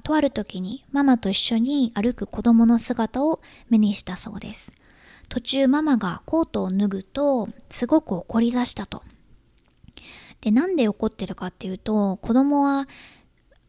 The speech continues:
あるべき姿っていうのかな。例えば外ではコートを着るとか、うん、このおもちゃはこの箱に入ってるとかっていう、まあ、ルールというか、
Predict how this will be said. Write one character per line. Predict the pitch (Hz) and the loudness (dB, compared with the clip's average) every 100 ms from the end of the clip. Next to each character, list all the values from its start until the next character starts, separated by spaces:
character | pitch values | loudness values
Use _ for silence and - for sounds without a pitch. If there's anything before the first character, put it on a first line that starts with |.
| _ _ _ _ _ _ - | _ _ _ _ _ _ -4
あ | 320 | 0
る | 339 | 2
べ | 240 220 | 2 -2
き | - | -4
姿 | - 233 196 190 180 | -6 -4 -4 -6 -10
っ | |
て | - | -8
い | 185 | -8
う | |
の | 180 | -8
か | 175 | -10
な。 | 185 - - | -12 -10 -4
例 | 254 | -4
え | |
ば | 233 | -2
外 | - 247 214 | -4 -2 0
で | 190 | -2
は | 175 175 | -4 0
コ | 233 208 | 0 0
ー | |
ト | 185 | -4
を | 180 | -6
着 | - 190 | -8 -4
る | 190 | -4
と | 185 | -6
か、 | - 277 269 214 233 - - - - _ _ _ 226 | -4 -2 0 -2 -4 -10 -20 -20 -20 _ _ _ -2
う | |
ん、 | 190 180 185 | 0 -2 -6
こ | - 214 | 0 2
の | 208 202 | 4 4
お | |
も | 214 233 | 6 6
ち | 254 | 4
ゃ | |
は | 196 | 0
こ | - - | 0 -2
の | 196 | -2
箱 | - - 220 | -2 2 6
に | 226 | 6
入 | 240 233 | 4 0
っ | |
て | - 190 | -2 -2
る | 202 | -2
と | 202 | -4
か | - 185 | -12 -14
っ | _ _ _ _ | _ _ _ _
て | 220 | -2
い | 220 233 | 0 0
う、 | 277 302 208 233 - - - - - _ _ _ _ _ _ - 214 | 0 0 0 -2 -12 -20 -20 -20 -20 _ _ _ _ _ _ -16 -6
ま | 208 | -2
あ、 | |
ル | 214 240 | 2 4
ー | 311 | 6
ル | 262 220 | 4 4
と | 190 | 0
い | 185 | -4
う | 180 | -6
か、 | - 165 - | -8 -12 -12